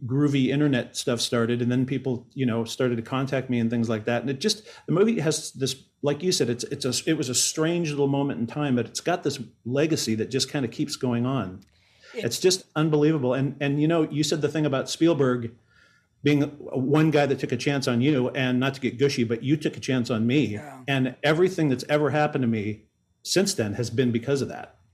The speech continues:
Speaker 2: Oh.
Speaker 1: You know, no matter what I, no matter what, it, meeting Rick Marotta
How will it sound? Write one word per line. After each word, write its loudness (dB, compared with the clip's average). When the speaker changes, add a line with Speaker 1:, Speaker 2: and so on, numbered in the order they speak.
Speaker 2:
Oh. -4
Speaker 1:
You 0
know, 2
no 2
matter 4
what 4
I, 0
no -2
matter 2
what, 2
it, -10
meeting 0
Rick -2
Marotta 0